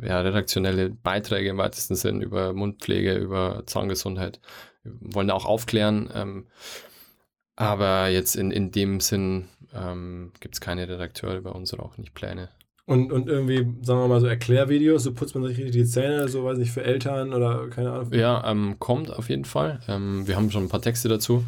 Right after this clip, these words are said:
Speaker 1: aber, ähm, machen auch Videos. Wir stellen immer wieder fest, dass Leute den Unterschied zwischen Schall und, ähm, äh, rotierend, oszillierend nicht verstehen und, ähm, was ist eigentlich das Richtige für mich und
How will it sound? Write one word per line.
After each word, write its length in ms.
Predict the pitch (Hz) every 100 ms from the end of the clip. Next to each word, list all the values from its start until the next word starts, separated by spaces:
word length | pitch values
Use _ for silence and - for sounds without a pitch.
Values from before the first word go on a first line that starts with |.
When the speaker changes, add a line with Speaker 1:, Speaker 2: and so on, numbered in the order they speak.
| - - - -
Speaker 1:
aber, 640 | 98 98 95 95 95 - -
ähm, 500 | 92 90 92 90 90 - -
machen 240 | - 87 101
auch 260 | 90 101
Videos. 280 | 104 104 95
Wir 160 | 98 - - - -
stellen 240 | - 101
immer 120 | 107
wieder 180 | 104 101
fest, 280 | - 98 -
dass 100 | 98
Leute 400 | 101 98 101 95
den 140 | 107
Unterschied 360 | 101 98 - 104
zwischen 400 | - 101 101 95
Schall 360 | - 98 101 98
und, 340 | 95 92 - -
ähm, 460 | 95 95 92 95 - - - - - -
äh, 280 | 113 -
rotierend, 480 | 98 98 - 110 101
oszillierend 500 | 101 - 110 117 120
nicht 220 | 110 107
verstehen 600 | - 104 - 98 98 98
und, 280 | 101 92 92
ähm, 340 | 98 95 92 92
was 140 | 95
ist 100 | 101
eigentlich 180 | 92 95
das 140 | 98
Richtige 300 | 104 - 101
für 140 | - 107
mich 300 | 117 120 110
und 220 | 98